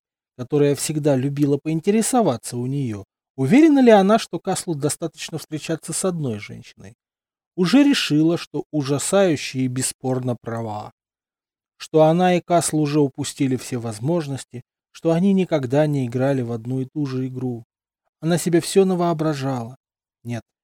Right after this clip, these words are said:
Кейт глубоко вздохнула, стабилизируя дыхание. Она не будет ничего портить.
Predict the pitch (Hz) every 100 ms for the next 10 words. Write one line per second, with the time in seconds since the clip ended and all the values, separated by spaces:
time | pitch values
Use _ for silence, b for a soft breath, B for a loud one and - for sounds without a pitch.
0 | _ - 143 139 135 135 131 127 131 120
1 | 123 - 160 175 170 - 143 143 139 135
2 | 143 135 127 131 131 113 110 104 - _
3 | _ _ - 127 139 131 123 113 147 165
4 | 151 135 135 120 127 - 143 113 - 110